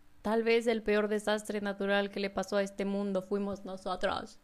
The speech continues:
<laughs> La humanidad. Es que no, no, no, no, no. No, no. <laughs> No. Y aunque yo no estoy ahí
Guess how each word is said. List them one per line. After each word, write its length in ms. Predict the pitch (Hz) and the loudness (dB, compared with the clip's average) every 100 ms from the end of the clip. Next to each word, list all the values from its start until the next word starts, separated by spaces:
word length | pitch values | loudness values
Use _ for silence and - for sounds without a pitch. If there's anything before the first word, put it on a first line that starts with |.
| - - - - - - - | 4 4 4 -2 -10 -14 -6
<laughs> 840 | 233 - - - - - 359 294 | -4 -4 -8 -14 -14 -8 -8 -8
La 200 | - 233 220 | -2 -2 0
humanidad. 720 | 214 214 208 185 175 202 196 - - - - - - | 0 0 0 0 0 -4 -10 -18 -20 -20 -20 -10 -8
Es 120 | 233 | -4
que 240 | 269 247 233 | 0 0 -2
no, 320 | 240 233 - | -6 -6 -8
no, 440 | 220 226 240 240 247 | -4 -2 0 0 -2
no, 440 | 226 240 247 240 - - | -2 -2 -2 -4 -6 -4
no, 240 | 214 220 196 - - _ - | -2 -4 -6 -14 -20 _ -6
no. 200 | 196 190 - - - - - - - - - | -6 -6 -16 -18 -18 -18 -20 -20 -20 -20 -6
No, 420 | 214 220 214 196 - - - - | -2 0 0 -4 -8 -20 -10 -4
no. 160 | 269 - - - - - - - | -4 -6 -20 -10 -6 -6 -6 -4
<laughs> 600 | 175 - - - - - | -4 -6 -14 -16 -18 -8
No. 120 | 240 - - - - - - - | -8 -8 -20 -20 -20 -20 -20 -2
Y 60 | 269 | 4
aunque 280 | 277 285 269 | 4 4 2
yo 100 | 320 | 0
no 100 | 392 | 0
estoy 240 | - 285 | 4 6
ahí 480 | 247 226 240 240 | 6 6 2 0